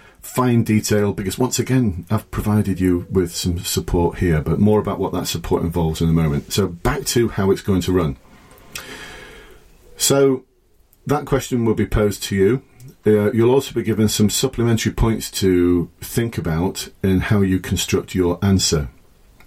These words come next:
Now, my guess is that those supplementary points will be standard sort of points that often crop up in supplementary questions that are asked in interviews. Things like, "What impact did this have, this problem have on you and on others?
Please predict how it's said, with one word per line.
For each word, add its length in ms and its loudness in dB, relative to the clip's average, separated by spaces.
Now, 220 2
my 260 2
guess 320 -2
is 240 0
that 160 -2
those 200 2
supplementary 600 0
points 500 0
will 180 4
be 580 2
standard 760 0
sort 220 -2
of 160 -4
points 380 0
that 240 -2
often 480 0
crop 320 -2
up 180 -2
in 140 0
supplementary 640 0
questions 540 -2
that 120 -4
are 80 0
asked 180 -2
in 100 4
interviews. 520 0
Things 400 0
like, 320 0
"What 280 0
impact 400 0
did 100 -14
this 180 0
have, 240 -2
this 180 0
problem 360 -2
have 200 0
on 140 4
you 400 2
and 160 2
on 140 2
others? 400 -2